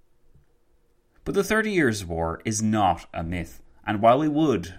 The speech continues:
be wary of tidy titles that make messy conflicts more unnaturally accessible to us, in the case of the Thirty Years' War, the title is accurate and fair. Even at the time of the conflict, people were referring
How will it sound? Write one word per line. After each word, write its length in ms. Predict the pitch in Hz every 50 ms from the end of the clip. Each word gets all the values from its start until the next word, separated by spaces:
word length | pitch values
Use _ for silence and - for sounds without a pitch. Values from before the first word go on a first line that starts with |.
| - -
be 240 | - 92 87 87 85
wary 560 | 80 87 104 123 127 113 90 87 85 78 80
of 220 | 80 82 82 - - _ _ _
tidy 460 | - - - 90 95 92 87 87 87
titles 560 | 85 - 92 90 95 90 104 107 123 117 - 104
that 240 | 85 85 82 -
make 280 | 92 90 82 80 - -
messy 380 | 90 90 90 - - - 82 78
conflicts 500 | - 101 95 98 92 - 95 90 - -
more 300 | 98 92 90 87 - - - _ _
unnaturally 720 | - 95 92 90 90 92 95 - - - 90 90 87 85
accessible 560 | 82 - - - 110 104 - 98 85 82 82
to 300 | 80 - - - 147 135
us, 180 | 117 107 - - - - - - - - - _ - -
in 80 | 127 143
the 80 | 151
case 300 | 151 175 170 190 196 -
of 80 | 196 170
the 100 | 143 135
Thirty 280 | - 135 113 104 107
Years' 240 | 98 98 98 92 95
War, 180 | 95 92 92 87
the 80 | 101
title 320 | 101 - 110 107 113 120 117
is 160 | 113 110 - - 104
accurate 460 | 117 120 - - 107 101 101 104 - - _ _ _ -
and 460 | - 113 101 90 85 80 80 80 - - -
fair. 520 | - - - 139 131 117 101 95 - - _ _ _ _ _
Even 240 | - 110 113 117 113
at 100 | 101 92
the 60 | -
time 320 | 85 - - 110 110 107 110
of 140 | 127 135 135
the 80 | 139
conflict, 520 | - - 120 110 110 98 98 85 80 - -
people 320 | 107 92 95 92 92 90
were 140 | 85 85 85
referring 580 | 82 85 - - 110 107 110 107 107 101 -